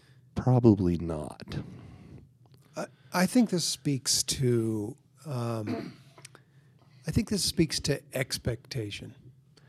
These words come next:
Speaker 2: I think that where, w-, a-, and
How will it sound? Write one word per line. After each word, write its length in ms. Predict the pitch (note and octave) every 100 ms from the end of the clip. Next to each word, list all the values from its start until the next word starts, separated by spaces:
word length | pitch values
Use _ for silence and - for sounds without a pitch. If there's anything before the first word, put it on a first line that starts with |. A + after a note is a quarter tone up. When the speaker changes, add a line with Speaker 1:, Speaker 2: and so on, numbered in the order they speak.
| - _ -
Speaker 2:
I 100 | D#3+
think 280 | A3+ G3
that 160 | - D3
where, 800 | D3 B2 C#3 C3 B2+ B2+ B2+ C3 - _ _ _ _ _ _ D#3+
w-, 300 | C3+ A#2+ A#2+ - _ - -
a-, 100 | C#3 - -
and 300 | C#3+ C3